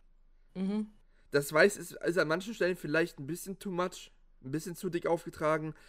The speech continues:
Speaker 2: aber meine
Speaker 1: Mhm.
Speaker 2: Herren, das passiert.
Speaker 1: Ich find's
Speaker 2: Vor
Speaker 1: richtig
Speaker 2: allen
Speaker 1: schnieken,
Speaker 2: Dingen
Speaker 1: muss ich ganz ehrlich sagen.
Speaker 2: finde
Speaker 1: Ja.
Speaker 2: ich es krass, dass sie sich getraut haben, auch wenn's ein kleiner Anteil ist,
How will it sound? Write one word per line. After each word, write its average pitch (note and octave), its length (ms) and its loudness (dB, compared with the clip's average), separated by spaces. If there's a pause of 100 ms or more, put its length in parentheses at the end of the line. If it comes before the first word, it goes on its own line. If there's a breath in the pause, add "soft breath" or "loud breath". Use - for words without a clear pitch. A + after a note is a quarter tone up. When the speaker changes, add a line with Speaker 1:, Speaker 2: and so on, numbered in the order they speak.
(180 loud breath)
Speaker 2:
aber B2 180 2
meine B2 360 0 (100)
Speaker 1:
Mhm. - 40 -10
Speaker 2:
Herren, A2+ 360 -2
das G#2 140 -14
passiert. - 400 -12 (1400)
Speaker 1:
Ich A3+ 160 -2
find's B3 500 0 (600 soft breath)
Speaker 2:
Vor G3+ 120 2
Speaker 1:
richtig E3 160 4
Speaker 2:
allen G#3 120 8
Speaker 1:
schnieken, F#3+ 160 2
Speaker 2:
Dingen E3+ 140 2
Speaker 1:
muss E3 120 -8
ich - 60 -20
ganz E3 160 -4
ehrlich D#3+ 140 -4
sagen. D#3+ 200 2
Speaker 2:
finde F#3+ 220 8
Speaker 1:
Ja. G#3 60 4
Speaker 2:
ich - 160 -6
es D#3+ 400 2
krass, F3 400 0
dass D3+ 180 -2
sie D#3 180 -6
sich D#3 140 -18
getraut D#3 480 -2
haben, F#3 200 -4
auch F3 140 -4
wenn's E3+ 220 -10
ein C#3 240 -12
kleiner F3+ 280 -2
Anteil E3+ 300 -4
ist, D#3+ 180 -6